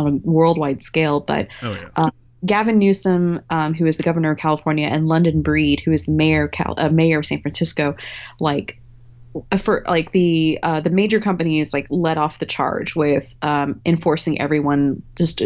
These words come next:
Speaker 1: just to work from home, no one coming into the offices. These are companies that are massive here, like Facebook, Google, Microsoft, um, LinkedIn, Oracle, et cetera, like, Twitter, all of those places immediately,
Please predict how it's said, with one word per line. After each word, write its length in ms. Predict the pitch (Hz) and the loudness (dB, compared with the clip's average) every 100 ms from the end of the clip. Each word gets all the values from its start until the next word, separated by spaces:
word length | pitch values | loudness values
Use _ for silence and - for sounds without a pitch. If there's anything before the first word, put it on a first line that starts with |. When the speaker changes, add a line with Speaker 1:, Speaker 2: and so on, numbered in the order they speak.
| - | 0
Speaker 1:
just 180 | 165 - | 0 2
to 60 | |
work 200 | 165 151 | 2 2
from 100 | 151 | 0
home, 280 | 151 139 139 | 0 0 2
no 160 | 147 151 | 2 2
one 120 | 151 | 2
coming 300 | 160 147 143 | 2 2 2
into 140 | 135 | 2
the 120 | 151 - | 0 0
offices. 480 | 107 165 - 139 151 | -2 -2 0 0 2
These 120 | 143 | -2
are 60 | |
companies 380 | 147 151 147 147 | 0 0 2 2
that 100 | 151 | 2
are 200 | 147 156 151 | 2 0 0
massive 360 | 151 170 151 | -2 0 -2
here, 200 | - 147 | -2 -2
like 360 | 143 147 - - - - - - | -2 -4 -6 -12 -14 -14 -16 -4
Facebook, 540 | 196 160 - 151 - - | -2 -2 -2 -4 -4 0
Google, 600 | 190 175 160 147 - - - - - | 2 2 0 -2 -4 -10 -16 -20 -6
Microsoft, 680 | 170 160 151 - - - - - | -2 -2 -4 -4 -4 -6 -10 -6
um, 320 | 165 151 147 | -2 -2 0
LinkedIn, 600 | 160 160 - 160 147 139 151 - - - - - - - - | -2 -2 -2 -2 -2 -4 -6 -12 -20 -20 -20 -20 -20 -20 -8
Oracle, 800 | - 170 156 - 160 151 147 139 - - - | 0 2 0 0 0 2 2 0 -4 -6 -2
et 140 | 170 | -2
cetera, 340 | 165 151 120 - | -2 -2 -2 -2
like, 300 | 147 - - - - - - | -4 -4 -8 -16 -18 -12 -4
Twitter, 480 | - 170 147 - - | 0 2 0 -2 2
all 200 | 196 196 | 4 4
of 80 | 185 | 2
those 180 | 170 160 | 0 -2
places 340 | 156 156 147 | -4 -4 -4
immediately, 880 | 165 160 160 156 156 151 147 151 151 | 0 2 4 4 2 2 0 0 -4